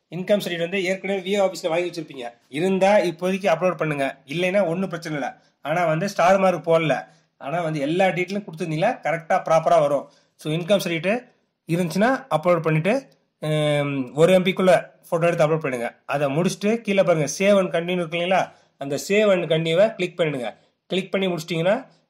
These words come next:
so, இதுல பாத்தீங்கன்னா, இது வரைக்கும் நீங்க வந்து மூணு போர்ஷன் கம்ப்ளீட் பண்ணிருக்கீங்க. பர்சனல் இன்ஃபர்மேஷன், அட்ரஸ், எஜுகேஷனல் குவாலிஃபிகேஷன். So, இதுக்கு அடுத்தது பாத்தீங்கன்னா, occupation and skills, பேங்க் டீட்டெயில்ஸ், அஹ், செல்ஃப்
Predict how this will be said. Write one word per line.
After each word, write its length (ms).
so, 160
இதுல 180
பாத்தீங்கன்னா, 360
இது 120
வரைக்கும் 240
நீங்க 120
வந்து 200
மூணு 160
போர்ஷன் 240
கம்ப்ளீட் 240
பண்ணிருக்கீங்க. 380
பர்சனல் 400
இன்ஃபர்மேஷன், 560
அட்ரஸ், 420
எஜுகேஷனல் 460
குவாலிஃபிகேஷன். 580
So, 80
இதுக்கு 200
அடுத்தது 280
பாத்தீங்கன்னா, 360
occupation 580
and 160
skills, 340
பேங்க் 300
டீட்டெயில்ஸ், 540
அஹ், 440
செல்ஃப் 240